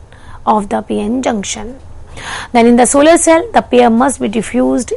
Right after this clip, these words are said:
a considerable distance to reach the narrow depletion region to be drawn out the useful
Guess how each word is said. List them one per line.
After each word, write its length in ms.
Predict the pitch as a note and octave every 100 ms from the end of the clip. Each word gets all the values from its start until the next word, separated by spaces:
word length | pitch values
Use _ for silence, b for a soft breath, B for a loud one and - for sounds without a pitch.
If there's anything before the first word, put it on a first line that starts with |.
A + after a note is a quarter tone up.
| -
a 260 | A#3 A3+ A3+
considerable 1000 | - B3+ - C4 A#3+ A#3+ C#4 C#4+ D#4 C4
distance 640 | A#3+ - A3 G3+ G#3 - B B -
to 220 | C#4 C#4
reach 320 | C4 A#3 G#3 -
the 240 | A#3 A#3+
narrow 680 | B3+ A#3 A3+ A#3 A#3+ B3 B3+
depletion 640 | A3 G#3 G#3+ G3 G#3 G#3
region 600 | A3+ C#4+ A#3 G#3+ G3+ A3 B B B B -
to 160 | D4+ C4+
be 160 | B3
drawn 360 | G#3+ G#3+ G3+ A#3 -
out 320 | G#3 G#3 G3
the 260 | - A3 C4+ B B B -
useful 640 | G#3+ B3 G#3+ - A#3+ A#3+